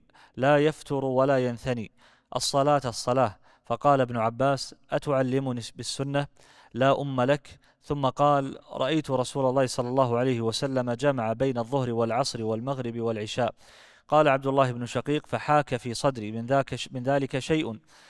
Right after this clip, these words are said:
فأتيت أبا هريرة رضي الله عنه فسألته فصدق مقالته." وحدثنا ابن أبي عمر قال حدثنا وكيع قال حدثنا عمران بن حدير عن عبد الله بن شقيق العقيلي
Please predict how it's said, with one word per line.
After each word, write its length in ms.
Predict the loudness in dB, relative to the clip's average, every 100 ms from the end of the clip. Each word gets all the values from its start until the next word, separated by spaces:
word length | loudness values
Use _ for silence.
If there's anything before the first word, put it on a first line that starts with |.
| _ _
فأتيت 640 | -2 -2 0 -2 -2 -2
أبا 320 | -2 0 0
هريرة 400 | 0 0 0 0 0
رضي 260 | 0 0
الله 360 | 2 2 2 0
عنه 200 | -2 -6
فسألته 1080 | -6 -4 -2 0 -2 -4 -8 -6 -6 -6 -10
فصدق 640 | -8 -4 -4 -4 -4 -2
مقالته." 640 | -2 -4 -2 -2 -2 -6 -14 _ _ _ _ _ _ _ -10
وحدثنا 560 | -4 -2 0 -2 0 -2
ابن 180 | -2
أبي 280 | -2 -2 -2
عمر 380 | -2 -2 0 0
قال 260 | 0 -2 -2
حدثنا 800 | -8 -8 -6 -6 -6 -6 -4
وكيع 460 | -4 -6 -4 -4 -4
قال 240 | -2 -2
حدثنا 560 | -2 -4 -6 -4 -4 -4
عمران 640 | -6 -4 0 0 -2 -8 -10 -10
بن 240 | -10 -12
حدير 680 | -10 -8 -4 -2 -2 -4 -6
عن 180 | -10 -10
عبد 180 | -10 -8
الله 260 | -2 -2 -2
بن 120 | -6
شقيق 440 | -8 -6 -4 -4 -4
العقيلي 800 | -6 -4 -6 -4 -2 -2 -2